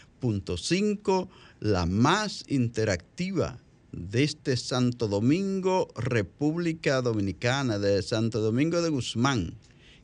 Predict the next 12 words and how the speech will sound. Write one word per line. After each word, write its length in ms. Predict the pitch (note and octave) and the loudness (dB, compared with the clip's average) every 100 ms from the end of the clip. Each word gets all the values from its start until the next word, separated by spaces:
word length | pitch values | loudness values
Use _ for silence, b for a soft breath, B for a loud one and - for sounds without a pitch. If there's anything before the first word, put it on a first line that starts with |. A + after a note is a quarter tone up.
| - | -4
capital 1120 | - C3 B2+ B2 - - C#3+ E3 F3+ F3+ F3 D#3+ | 2 2 2 -4 -6 -2 0 0 0 -2 -4 -6
de 220 | - A2 | -2 0
la 180 | G2+ G#2+ | 2 2
República 840 | D#3 B2 - D3 D3 C#3+ B2+ B2 | 2 -2 0 2 2 2 0 0
Dominicana. 840 | G#2+ G#2 G2 F#2+ E2+ - D#2 G1+ - - B B B B B B B - - | 0 0 0 -2 -4 -2 -2 -4 -12 -20 B B B B B B B -20 -8
Ahí 260 | - G2 | -4 -2
está 380 | G#2+ - A2 G#2 | -4 -2 0 0
nuestro 720 | G#2+ G#2+ G#2+ - - G2 F#2 | 2 2 0 -2 -2 0 2
equipo, 840 | E2+ - F3 G3+ - - D#3 G3 A#3+ - - | 0 -2 -2 -4 -6 0 2 2 -2 -12 -18
ahí 240 | - G2 G2+ | -10 -8 -6
está 800 | F#2+ - - G2 G2+ G2+ F#2+ F#2+ B B - | -6 -6 -2 0 2 2 0 -2 B B -6
Romer 500 | G#2 G#2+ A2+ B2 B2+ | -2 0 2 0 -2